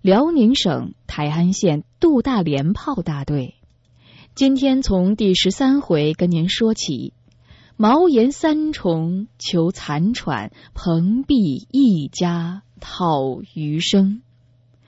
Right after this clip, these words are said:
单田芳清楚地记得，离开鞍山的那天是一九七零年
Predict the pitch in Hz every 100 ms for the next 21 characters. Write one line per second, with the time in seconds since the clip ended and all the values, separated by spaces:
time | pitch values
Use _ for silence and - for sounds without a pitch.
0 | _ - - - - 349 311 226 233 269
1 | 320 320 - 370 381 381 196 151 151 196
2 | 165 160 165 - _ - - _ _ 202
3 | 247 262 269 - 277 285 311 320 254 165
4 | 139 - 151 147 - - - 185 160 147
5 | - 185 190 - 147 135 - - 254 190
6 | 156 240 196 120 151